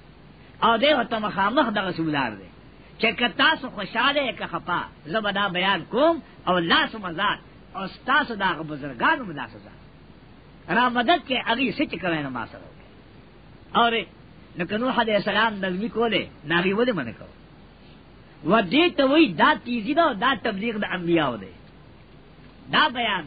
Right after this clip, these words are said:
دی. دی وی نه، یره ډېر لږ تشدد کوي. نه، نه، کنه دونه تیزی او دا جګړې نه دي په کار. موږ وایو د نوح علیه السلام واقعه وګورم چې قوم ته څه وایي.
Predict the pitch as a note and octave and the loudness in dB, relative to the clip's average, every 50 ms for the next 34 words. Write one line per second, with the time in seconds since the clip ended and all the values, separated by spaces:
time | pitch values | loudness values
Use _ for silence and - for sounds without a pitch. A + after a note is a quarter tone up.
0 | A#2+ G#2 F#2 - - - - - - - - - - - E3 F3+ F#3 A3+ B3 B3 | -12 -16 -18 -20 -20 -20 -20 -20 -20 -20 -20 -20 -20 -16 -12 -8 -6 -4 -2 -2
1 | B3 B3 A#3 A3 A#3 B3 C4 A#3 F3 A2 - - - - - D3+ F#3+ A3 A3 A3 | -2 -2 -2 0 2 2 4 4 2 0 -4 -12 -20 -12 -4 -2 0 2 2 2
2 | G3+ F3+ G3+ G#3 G3+ G3 G3+ G3 - - F#3+ E3+ - F#3+ D#3+ C#3 D3+ F3 E3 - | 2 2 0 0 0 0 -2 -4 -2 -2 -2 0 0 -2 -2 0 -2 -2 -2 -2
3 | - D#3+ D#3 D#3 - - - - - - - - - - - - F#3+ A#3+ C4 C#4+ | 0 0 0 0 0 -6 -14 -20 -20 -20 -20 -20 -20 -20 -4 0 2 2 2 2
4 | B3 F#3+ B3+ C4 C4+ B3 F#3+ A3 A#3+ B3 B3 G3 - G#3 A3 G3+ F3+ A3+ A#3 G3 | 2 2 2 2 4 2 2 2 2 2 2 2 2 0 0 2 2 4 4 4
5 | - - - - - C#3+ F#3 F3+ D#3+ F#3 G#3 G3+ E3 F#3+ F#3 F3 G3 G3 F#3+ F#3+ | 2 2 -2 -6 0 2 2 4 4 2 2 2 0 -2 -2 -2 -2 -4 -4 -4
6 | F#3+ F3+ E3 D#3+ F3+ D#3 F3+ F3+ F3+ F3 E3 - - - - - - - - - | -4 -4 -4 -4 -4 0 2 2 2 2 0 -4 -12 -20 -20 -20 -20 -20 -20 -20
7 | - - - C#3+ F3+ A3 A3+ A3+ A#3+ C4 C4 C#4+ C#4+ C4+ G#3 - - - - D3+ | -20 -16 -6 -2 -2 -2 2 2 2 4 2 2 0 -2 -4 -6 -8 -12 -8 -6
8 | E3+ F#3 G3+ - E3+ F3 E3+ D#3 C3+ - D#3 E3+ E3+ D#3+ D3 C#3+ C3+ C3+ D3+ F3+ | -4 -4 -4 -4 -2 -2 -2 -2 -2 -2 -2 -2 -2 -2 -2 -2 -2 -2 -2 -4
9 | G3+ G#3 A#3+ C4 C4 G#3+ C3 G#2 F#2+ - - - - - - - - - - - | -4 -4 -6 -8 -8 -8 -10 -14 -18 -20 -20 -20 -20 -20 -20 -20 -20 -20 -20 -20
10 | - - - - - F3+ F3 - - A#3+ C#4 C#4 A3+ - A#3+ G3+ - D4+ E4 C#4+ | -20 -20 -16 -4 -2 -2 -2 2 2 2 2 2 0 -2 -2 2 4 4 6 6
11 | F#3 A2 F2 | 4 0 -2